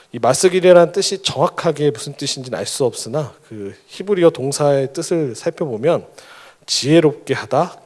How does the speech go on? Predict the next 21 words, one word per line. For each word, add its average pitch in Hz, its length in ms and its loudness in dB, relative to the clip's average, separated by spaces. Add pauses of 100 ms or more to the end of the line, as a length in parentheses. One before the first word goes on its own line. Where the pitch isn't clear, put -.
(160)
교훈을 175 480 4
주다라는 - 960 -10
뜻을 151 240 -8
갖고 - 240 -10
있습니다. - 460 -14 (400)
그래서 117 160 -10
이걸 123 180 0
시편에, 156 680 2
시편은 185 400 -2
노래니까요. 127 720 -2 (420)
지혜롭게 151 600 2
하는, 135 360 -2 (680)
네, 87 180 -16 (180)
지혜가 147 420 4
담긴 143 500 -4
노래, 113 320 -2 (340)
교훈을 190 360 6
주다는 143 480 -2 (400)
교훈을 151 500 4
주는 127 300 -6
노래라고 104 1000 -6